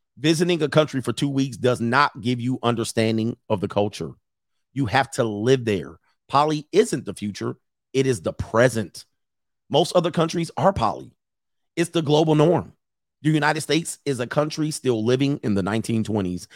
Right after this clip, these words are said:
and we still, we still don't know that. America is a young country. We still haven't figured out all the kinks yet. But we are so, also are dealing with a coup d'etat, and the original format of the country is being hijacked. So we are also dealing with a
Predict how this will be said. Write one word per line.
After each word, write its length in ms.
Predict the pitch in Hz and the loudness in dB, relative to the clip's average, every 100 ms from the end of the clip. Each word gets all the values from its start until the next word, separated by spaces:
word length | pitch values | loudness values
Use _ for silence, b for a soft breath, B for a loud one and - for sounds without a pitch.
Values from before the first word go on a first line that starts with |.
| B | B
and 140 | - 131 | -4 -2
we 80 | 135 | -2
still, 340 | - 165 - - | 0 0 -2 -6
we 160 | 143 | -6
still 200 | - 175 | 0 2
don't 160 | 165 156 | 2 2
know 120 | 143 | -2
that. 160 | 117 80 | -4 -4
America 480 | 113 131 156 147 - | -2 0 0 -2 -2
is 140 | 131 | -2
a 80 | 120 | -2
young 380 | 110 107 120 127 | 0 0 0 0
country. 420 | 123 117 71 65 _ _ _ - | -2 -2 -6 -18 _ _ _ -6
We 80 | 180 | 0
still 180 | 196 | 4
haven't 260 | 196 143 110 | 4 2 0
figured 240 | 131 113 | -2 0
out 200 | 107 101 - | 0 -2 -2
all 160 | 110 | -2
the 80 | 82 | -4
kinks 420 | - 135 113 - | -10 -8 -8 -10
yet. 200 | 90 - _ _ _ _ _ _ _ _ | -14 -16 _ _ _ _ _ _ _ _
But 100 | 135 | -4
we 160 | 135 147 | -2 0
are 140 | 160 | 0
so, 240 | 147 127 - | 0 -2 2
also 300 | 160 165 131 | 2 4 2
are 120 | 117 | 0
dealing 280 | 107 113 110 | 0 -2 0
with 140 | 104 | -2
a 80 | 92 | -4
coup 340 | - 127 127 120 _ _ _ - | -6 -2 -2 -4 _ _ _ -10
d'etat, 500 | 110 110 139 143 - - _ _ _ _ _ _ | -8 0 2 2 -2 -20 _ _ _ _ _ _
and 120 | 143 | -6
the 140 | 123 113 | -2 -2
original 640 | 113 190 135 110 92 - _ _ _ _ _ _ _ | 0 0 -2 -8 -10 -14 _ _ _ _ _ _ _
format 400 | - 190 151 110 | 4 4 4 -2
of 60 | 107 | -4
the 80 | 98 | -6
country 340 | 110 101 104 | -8 -4 -4
is 120 | 95 | -4
being 260 | 104 120 101 | -2 -2 -2
hijacked. 640 | 90 143 147 95 - - | 0 2 2 -2 -8 -14
So 260 | - 143 120 | -4 0 2
we 160 | 110 120 | 2 -2
are 120 | 117 | 0
also 340 | 139 143 123 | 0 0 -2
dealing 340 | 117 110 110 101 | -2 -2 -2 -6
with 180 | 92 | -6
a 200 | 95 87 | -8 -10